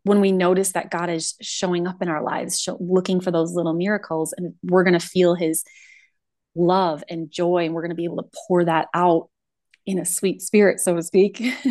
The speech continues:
<laughs> with compassion. Um, but at the end of the day, all of that, like, all of those points that we talked about, it all starts with the relationship, the relationship aspect with,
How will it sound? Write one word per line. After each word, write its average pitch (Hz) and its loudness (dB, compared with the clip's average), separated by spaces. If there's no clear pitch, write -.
<laughs> - -16
with 196 0
compassion. 180 -4
Um, 165 0
but 202 2
at 196 0
the - 0
end 202 2
of 233 6
the 214 2
day, 170 -4
all 196 4
of 214 -2
that, 160 -6
like, 156 -6
all 196 0
of 202 0
those 196 0
points 170 -8
that - -2
we 175 -2
talked 160 -6
about, 156 0
it 190 4
all 185 4
starts - -2
with 175 0
the 175 2
relationship, 165 0
the 196 4
relationship 180 4
aspect 165 -6
with, 170 -6